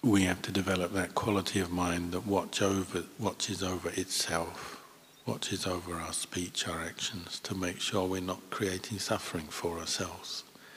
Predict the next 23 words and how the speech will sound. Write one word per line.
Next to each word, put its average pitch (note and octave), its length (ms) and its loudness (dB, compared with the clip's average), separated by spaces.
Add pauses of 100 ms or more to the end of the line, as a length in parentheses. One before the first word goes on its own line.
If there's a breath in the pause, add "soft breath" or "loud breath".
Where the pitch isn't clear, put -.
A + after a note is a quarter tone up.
(1400 loud breath)
Uh, A2 100 2
or F2+ 220 2
if - 160 0
we F2+ 140 4
are, E2+ 340 0
we F2+ 120 -2
have F#2 260 -6
to F2+ 400 -2
watch - 340 2
over F#2 260 2
ourselves F2+ 440 0
and F2 80 -2
learn F2+ 440 2
and, - 360 -8
and E2+ 160 -8
change F2+ 560 0
direction, F2 600 0 (580)
the F#2+ 100 -4
way F2 240 -4
we E2 100 -6
think, F#2+ 460 -4
say, F2 460 -4
speak, - 400 -6